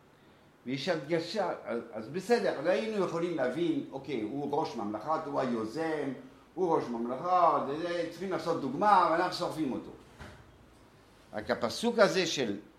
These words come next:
הפסוק הזה של, אה, אה, "ואסכול ערי המלכים, אל כל מלכים", אה,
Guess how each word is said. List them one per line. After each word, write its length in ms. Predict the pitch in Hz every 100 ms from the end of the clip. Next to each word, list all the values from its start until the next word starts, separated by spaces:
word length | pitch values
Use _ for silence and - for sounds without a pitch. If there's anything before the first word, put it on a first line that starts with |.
| -
הפסוק 360 | - - 190 190
הזה 300 | 165 151 175
של, 340 | - 135 117
אה, 60 | 107 101 98 90 87 85 82
אה, 280 | 85 85 78 73 - - - - -
"ואסכול 560 | 76 92 127 - 208 226
ערי 240 | 202 160
המלכים, 400 | 180 175 165 175
אל 100 | 165 160
כל 100 | 165
מלכים", 280 | 156 156
אה, 460 | 139 139 123 120 113